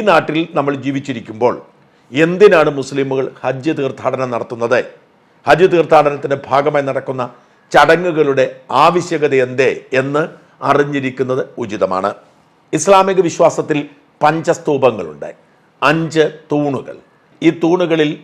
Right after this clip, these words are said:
അടിസ്ഥാനപ്പെട്ടിരിക്കുന്നു ഇസ്ലാമിക വിശ്വാസം. അതിൽ അഞ്ചാമത്തേതാണ് ഹജ്ജ് തീർത്ഥാടനം. ജീവിതത്തിൽ ഒരിക്കലെങ്കിലും ഹജ്ജ് കർമ്മത്തിൽ പങ്കെടുത്താൽ മാത്രമേ ഒരു മുസ്ലിമിൻ്റെ ജീവിതം ധന്യമാകൂ.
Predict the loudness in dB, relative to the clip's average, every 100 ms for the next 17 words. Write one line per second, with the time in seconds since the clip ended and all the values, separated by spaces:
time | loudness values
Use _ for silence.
0 | -8 -4 -4 0 0 0 -4 -6 -8 -8
1 | -6 -8 -10 _ _ -14 -2 0 0 -2
2 | -8 -12 -14 -14 -18 -20 _ _ -8 -4
3 | -4 -6 -8 -8 -2 4 4 4 2 4
4 | 4 2 -2 -12 _ _ -8 -6 -6 -8
5 | -12 -12 -12 -12 -14 -20 _ _ _ -2
6 | 4 6 6 2 2 2 0 0 -2 -4
7 | -6 -14 -2 0 2 2 4 2 0 -4
8 | -2 -2 0 0 0 2 0 -2 -4 -6
9 | -12 _ _ _ _ -4 -2 0 -4 -2
10 | -2 0 0 -2 -6 -6 -4 -2 -2 -4
11 | -8 -12 -8 -6 -4 -4 -4